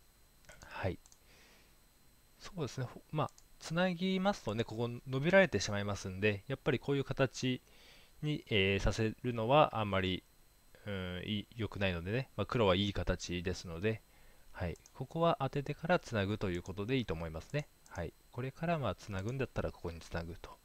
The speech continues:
はい。これでいいと思います。はい。続いてこの形なんですけど、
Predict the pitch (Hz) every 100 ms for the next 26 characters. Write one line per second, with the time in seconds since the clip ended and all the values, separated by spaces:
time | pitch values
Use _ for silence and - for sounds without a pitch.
0 | - - - - 90 - - - - -
1 | - 131 127 120 - 120 101 87 82 -
2 | - - - - - - - - 92 85
3 | - - - - - - - - - 139
4 | 156 - - 135 - 139 147 143 143 117
5 | 98 - 113 143